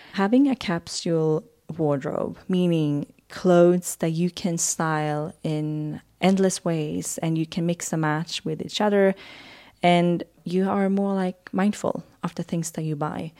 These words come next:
That has helped me so, so much. And, and I think clothes can definitely be something that can stress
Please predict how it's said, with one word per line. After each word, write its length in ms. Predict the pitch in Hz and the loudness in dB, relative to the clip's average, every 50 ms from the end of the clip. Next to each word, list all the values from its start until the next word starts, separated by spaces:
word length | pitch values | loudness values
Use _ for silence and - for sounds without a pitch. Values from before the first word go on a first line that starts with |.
| - - - | -10 -2 0
That 220 | 196 190 196 196 | 2 2 2 2
has 220 | 196 214 190 - - | 0 -2 -4 -4 -4
helped 320 | - 190 180 - _ - | -6 -6 -6 -8 _ -6
me 220 | - 156 151 151 - | -4 -4 -4 -4 -6
so, 360 | - - - - - 156 156 | -8 -12 -8 -6 -4 -4 -4
so 240 | 156 - - - 175 | -4 -6 -8 -6 -6
much. 360 | 170 170 - - - - - - | -6 -8 -8 -8 -8 -6 -4 -2
And, 360 | 175 170 170 170 170 170 170 - - - - - - _ _ _ _ - | 0 0 0 0 -2 -2 -6 -10 -18 -20 -20 -20 -20 _ _ _ _ 0
and 140 | 196 190 190 | 2 4 4
I 100 | 196 202 | 4 2
think 420 | - - 202 185 190 - - _ | 2 2 2 2 0 -2 -6 _
clothes 460 | - - - 190 190 202 214 - - | -8 0 4 6 6 6 4 2 -2
can 200 | - - 208 185 | -6 -4 -2 0
definitely 460 | 170 175 170 170 - 185 - - 170 165 | 0 0 0 0 -2 -4 -4 -6 -8 -6
be 180 | 170 160 156 | -4 -4 -4
something 540 | 156 - - 147 147 151 - - 156 151 151 | -4 -4 -6 -6 -6 -6 -6 -8 -8 -6 -4
that 340 | 151 151 151 151 - - - | -4 -4 -6 -6 -8 -10 -10
can 180 | - - 151 | -8 -6 -6
stress 560 | 147 - - - - 165 156 - - - - | -4 -6 -6 -4 -4 -4 -2 -2 -2 -4 -4